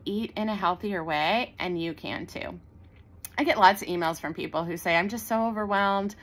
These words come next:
I feel like I failed again and again. I don't even know where to start when it comes to weight loss or eating healthier."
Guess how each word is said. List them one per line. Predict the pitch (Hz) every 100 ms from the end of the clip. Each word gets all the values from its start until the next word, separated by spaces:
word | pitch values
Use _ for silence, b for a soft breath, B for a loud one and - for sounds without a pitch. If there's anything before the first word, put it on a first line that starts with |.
| B B
I | 196
feel | 233
like | 233 233
I | 226
failed | 202 196 196
again | 190 185 185
and | 185
again. | 175 175 175 170
I | 170
don't | 185 208
even | 226 208
know | 190 175
where | 170
to | 170
start | - 147 147 151
when | - 170
it | 139
comes | 170 151 156
to | 156
weight | - -
loss | 147 - -
or | -
eating | - -
healthier." | - - - - -